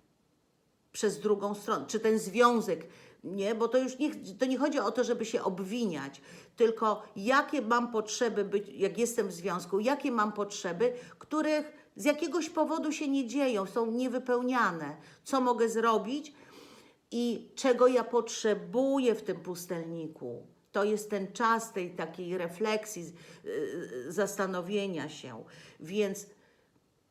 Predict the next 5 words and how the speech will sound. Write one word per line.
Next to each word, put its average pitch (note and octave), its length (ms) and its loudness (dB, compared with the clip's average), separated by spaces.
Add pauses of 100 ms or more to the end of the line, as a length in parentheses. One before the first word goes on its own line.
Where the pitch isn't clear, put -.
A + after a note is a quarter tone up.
(1400)
może G#3 280 2
pora A3 380 4
na F3+ 160 -4
refleksję, A#3 800 -4 (640)
bo G#3 500 2